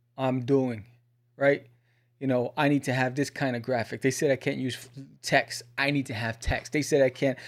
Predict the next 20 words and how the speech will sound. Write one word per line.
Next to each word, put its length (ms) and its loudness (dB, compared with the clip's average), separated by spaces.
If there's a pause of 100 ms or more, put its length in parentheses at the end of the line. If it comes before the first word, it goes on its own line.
(140)
have 280 0
this. 380 4
I 200 2
need 160 2
to 100 0
have 300 0
that. 240 2
So 500 6 (400)
then 300 6
when 160 0
you 100 2
don't 260 2
get 300 -2
that 160 0
visibility, 1120 2 (540)
the 160 -2
ownership 680 0
is 120 -2
on 220 -2
you, 320 -10